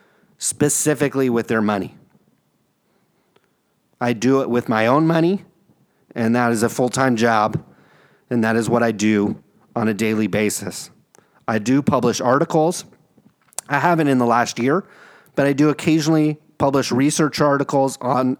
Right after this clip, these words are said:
specific stocks. But again, what I might find is a good investment,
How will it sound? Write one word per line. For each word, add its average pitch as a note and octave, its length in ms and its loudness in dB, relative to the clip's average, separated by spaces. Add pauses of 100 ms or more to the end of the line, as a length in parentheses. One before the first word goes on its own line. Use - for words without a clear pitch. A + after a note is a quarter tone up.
(100)
specific C#3+ 580 -2
stocks. - 600 -4 (3500)
But D#3+ 100 2
again, D3 420 0
what C3 240 2
I D3 280 2
might D3+ 240 2
find C#3 340 2
is B2 140 0
a A2+ 40 -4
good C3 160 0
investment, B2+ 680 0